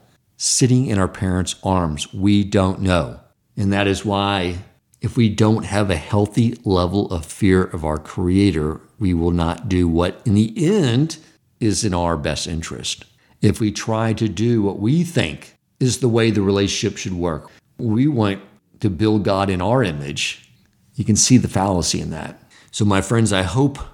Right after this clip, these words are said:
this episode was meaningful. I hope we can all take it and remember that at some times we need to just, at the base level, have that fear of being punished, that short term, being yelled at, because we know that in the end that's keeping us from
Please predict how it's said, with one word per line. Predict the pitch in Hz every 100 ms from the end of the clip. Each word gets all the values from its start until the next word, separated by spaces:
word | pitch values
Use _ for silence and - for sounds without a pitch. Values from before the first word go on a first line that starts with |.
| - _ _ -
this | 113 - 127
episode | - 110 120 101
was | 98 82
meaningful. | 92 90 90 85 87
I | 87
hope | - 135 135 -
we | 107 104
can | 90 80 - -
all | 110 107
take | - 87 82 80
it | 78
and | 98
remember | 90 87 92 92 78 76
that | 78 78 80 - - - _ -
at | -
some | - 135 139
times | - 123 107 92 90
we | - 92
need | 95 98 101
to |
just, | 95 95 - - - _ _
at | - -
the |
base | 87 - 135 160 -
level, | 113 113 110 82
have | 92 92
that | 90 -
fear | - 92 87
of | 76
being | 82 82
punished, | 78 - 101 107 - -
that | -
short | - - 113 110
term, | 117 104 123 135 - _ _ _ -
being | 123 117
yelled | 131 123 131 143
at, | 131 175 254 - _ _ -
because | 101 90
we | 95
know | 92 95
that | 95
in | 95
the | 85
end | 90
that's | 85 76 - -
keeping | - - 98 85
us | 85
from | - 101 80 76 76 78